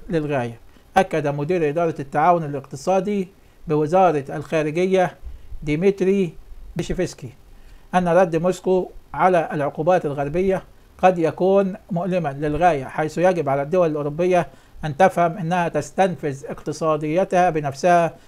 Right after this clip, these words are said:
من خلال العقوبات التي فرضتها ضد موسكو. وقال بريشفسك-، بريشفسكي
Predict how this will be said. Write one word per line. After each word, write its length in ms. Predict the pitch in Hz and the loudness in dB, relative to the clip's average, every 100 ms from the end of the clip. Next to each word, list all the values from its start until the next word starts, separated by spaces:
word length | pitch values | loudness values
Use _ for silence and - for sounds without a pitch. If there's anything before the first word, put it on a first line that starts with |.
| - - | -14 -4
من 180 | 175 175 | -4 -2
خلال 440 | 156 165 175 170 | 0 4 4 2
العقوبات 640 | 175 139 139 180 175 175 147 | 0 -2 -2 0 2 2 0
التي 300 | 147 151 139 | -6 -6 -4
فرضتها 680 | 147 147 175 170 165 165 160 - - _ 165 | -4 -2 -2 0 0 0 -2 -12 -20 _ 0
ضد 420 | 185 165 175 165 185 | 2 4 4 4 0
موسكو. 400 | 170 - 135 127 - - - | -4 -4 -10 -12 -16 -20 -4
وقال 560 | 156 160 202 190 185 180 | -2 6 8 10 8 6
بريشفسك-، 600 | 160 143 - 196 - - | 2 -2 2 2 0 -8
بريشفسكي 960 | 170 156 156 - 202 - 208 208 214 | -4 -2 -4 -2 -4 -2 -4 -2 -4